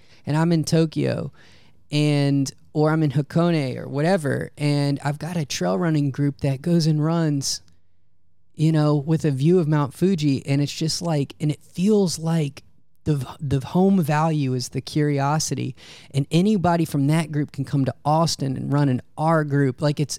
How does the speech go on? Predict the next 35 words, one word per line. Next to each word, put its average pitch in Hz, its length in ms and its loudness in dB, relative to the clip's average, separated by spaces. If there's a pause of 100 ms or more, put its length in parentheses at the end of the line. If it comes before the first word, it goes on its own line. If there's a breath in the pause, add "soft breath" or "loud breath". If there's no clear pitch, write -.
it's - 160 -4
a 131 100 0
real 180 640 4
community, 165 520 0
not 170 200 -4
just - 200 -6
saying, 170 200 -2
like, 143 160 -4
we're 165 120 -2
about 143 280 -4
community. 135 380 0
Like, - 240 -10
what 175 160 0
if 254 140 -4
you 240 100 2
were 190 120 2
to, 147 100 -4 (560 loud breath)
my 170 240 2
curiosity 156 600 2
is, 117 100 0
what 143 140 2
if 190 140 -2
I 151 80 0
would 156 140 2
actually 139 540 0 (100)
put 151 160 0
my 156 100 0
money 143 240 2
where 131 140 0
my 123 120 2
mouth 127 380 2
is, 113 340 -2
create 139 720 0 (640 soft breath)
a 127 80 0
web, 117 600 0